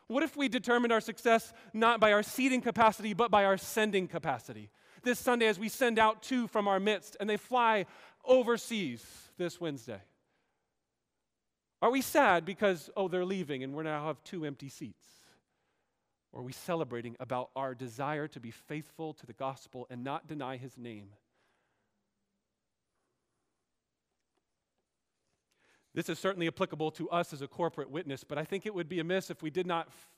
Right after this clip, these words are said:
ask all of us individually, do you consider your significance as an individual Christian, as a person?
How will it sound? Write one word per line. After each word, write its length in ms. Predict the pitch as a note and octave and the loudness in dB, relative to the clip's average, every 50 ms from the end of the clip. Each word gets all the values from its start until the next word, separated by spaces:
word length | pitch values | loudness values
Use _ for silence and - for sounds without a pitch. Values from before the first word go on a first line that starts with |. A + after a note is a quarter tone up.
| _ _ _ | _ _ _
ask 300 | E3 F3 F#3+ F#3 - - | 0 0 0 0 0 0
all 200 | F#3 E3+ D3+ C3+ | 0 0 2 0
of 100 | B2+ A#2+ | -2 -4
us 260 | B2+ B2+ - - - | -6 -8 -8 -12 -10
individually, 640 | - F#3+ G3 A3 E3+ D#3 C3+ B2 C#3 B2 B2 A#2+ G#2+ - _ _ _ _ _ _ _ _ _ _ _ _ _ _ _ _ _ _ _ _ _ _ _ _ _ _ _ _ _ _ _ | -8 -6 -6 -4 -4 -4 -6 -6 -10 -10 -10 -10 -12 -16 _ _ _ _ _ _ _ _ _ _ _ _ _ _ _ _ _ _ _ _ _ _ _ _ _ _ _ _ _ _ _
do 120 | A#2+ B2 D3+ | -12 -10 -10
you 80 | E3 | -8
consider 320 | - D#3+ C3+ - - D3 B2+ | -8 -10 -10 -6 -6 -6 -4
your 160 | A#2+ C3+ C#3 | -4 -6 -8
significance 680 | - - - G#2+ A#2 B2+ A#2+ - - A#2 A#2 A2+ - | -8 -12 -14 -10 -10 -10 -12 -12 -12 -12 -12 -10 -10
as 140 | B2 A2+ A#2+ | -12 -10 -8
an 80 | A#2 B2+ | -8 -8
individual 500 | C3 B2+ A2+ B2 B2+ A#2 A2 A2+ G#2+ G#2 _ | -8 -8 -8 -10 -10 -10 -12 -16 -18 -18 _
Christian, 580 | - - D3+ - - - - C3 A2 G#2 G2+ | -14 -14 -14 -14 -16 -16 -14 -14 -12 -12 -14
as 160 | A2 A2 A2 - | -14 -16 -18 -18
a 60 | - | -20
person? 640 | - - - - D#3+ - - - G#2+ G2 F#2 F#2 | -20 -20 -14 -14 -14 -14 -14 -18 -18 -18 -18 -20